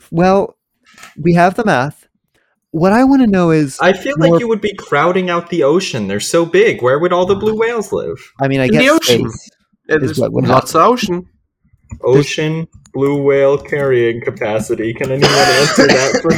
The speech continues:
Speaker 2: me?
Speaker 1: <laughs> You're about to find the weirdest paper published in, like, Estonia
Speaker 2: <laughs>
Speaker 1: under an assumed name.
Speaker 2: Okay, they eat up to six tons of krill in a day.
Speaker 3: Yes.
Speaker 1: What?
Speaker 2: How many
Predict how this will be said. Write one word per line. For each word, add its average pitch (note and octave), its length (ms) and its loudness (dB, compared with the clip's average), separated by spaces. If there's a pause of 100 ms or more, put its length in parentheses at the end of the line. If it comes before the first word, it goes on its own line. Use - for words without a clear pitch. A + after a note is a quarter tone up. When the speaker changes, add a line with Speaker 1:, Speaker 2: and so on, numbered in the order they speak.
Speaker 2:
me? E3+ 260 -6
Speaker 1:
<laughs> - 40 -16
You're F3+ 120 6
about A3 180 2
to A3+ 80 0
find F3+ 280 0
the D3 80 0
weirdest B2+ 500 -2
paper B2 520 -2
published A#2+ 460 -4
in, B2 180 -10
like, - 320 -12 (220)
Estonia B2+ 640 0
Speaker 2:
<laughs> - 40 -2
Speaker 1:
under B2+ 220 0
an B2 100 0
assumed A#2 520 -2
name. A2+ 320 -2
Speaker 2:
Okay, G3+ 260 4 (320)
they F#3+ 140 4
eat A3 480 -2
up F3 220 0
to E3+ 100 -2
six - 500 -4
tons G3+ 380 0
of F3+ 160 2
krill D3 580 2
in C#3+ 140 0
a C#3 80 0
day. A2+ 480 -2 (360)
Speaker 3:
Yes. - 440 -4 (320)
Speaker 1:
What? D#3+ 180 4
Speaker 2:
How F3+ 160 2
many G3+ 400 2